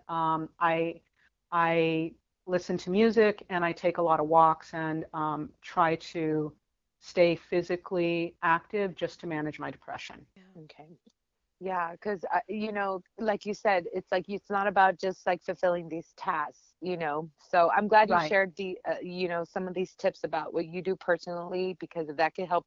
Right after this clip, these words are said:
Speaker 3: one, some of our listeners.
Speaker 2: Mm-hmm.
Speaker 3: And maybe, you know, that, that's why we're here. So
Speaker 2: Yeah.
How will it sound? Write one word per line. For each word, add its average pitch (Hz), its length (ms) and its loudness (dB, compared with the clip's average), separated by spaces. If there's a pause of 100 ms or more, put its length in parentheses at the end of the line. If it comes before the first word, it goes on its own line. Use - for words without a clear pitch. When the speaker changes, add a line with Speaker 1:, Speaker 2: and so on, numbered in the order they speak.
Speaker 3:
one, 165 220 -8
some 180 200 -8
of 160 100 -4
our 156 100 2
listeners. 202 600 -6
Speaker 2:
Mm-hmm. 190 440 -14 (240)
Speaker 3:
And 180 260 0 (100)
maybe, 175 260 -4
you 196 300 -4
know, 170 340 -2 (460)
that, 175 260 4 (140)
that's 165 200 2
why 175 140 -2
we're 160 160 -6
here. 151 340 -8
So 151 360 -2
Speaker 2:
Yeah. 143 120 -16